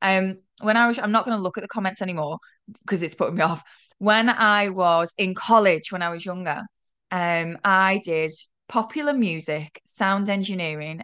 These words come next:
and music business. Now, this is relevant to today's episode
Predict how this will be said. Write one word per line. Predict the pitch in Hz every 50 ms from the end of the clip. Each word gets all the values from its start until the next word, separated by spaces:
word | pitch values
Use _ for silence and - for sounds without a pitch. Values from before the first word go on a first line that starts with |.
| -
and | 175 175 170
music | 170 160 151 147 147 - 156 - - -
business. | 226 247 247 202 151 - - - - - - - - - - - - - - - - _ _
Now, | 196 196 196 202 196 196 -
this | - - 247 269 269 - 320
is | 302 254 233
relevant | 208 190 196 202 208 214 196 170
to | - -
today's | 190 170 160 160 147 147 147 151
episode | 151 151 - - 185 - 185 170 165 165 165 -